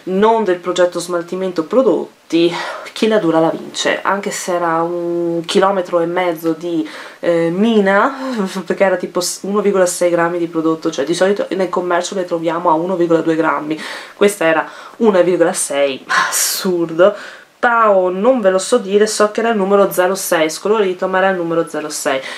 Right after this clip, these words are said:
Collezione primaverile di Kiko che era uscita nel duemilaquattordici.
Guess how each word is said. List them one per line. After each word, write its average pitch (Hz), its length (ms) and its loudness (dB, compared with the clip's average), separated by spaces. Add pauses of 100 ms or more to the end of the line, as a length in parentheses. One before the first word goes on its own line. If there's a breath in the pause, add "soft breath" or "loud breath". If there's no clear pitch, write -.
(140 loud breath)
Collezione 226 760 0 (180)
primaverile 196 800 0
di 180 200 -6
Kiko 214 560 -2
che 214 140 -2
era 240 100 2
uscita 185 360 -4
nel 196 140 -2
duemilaquattordici. 160 1120 -4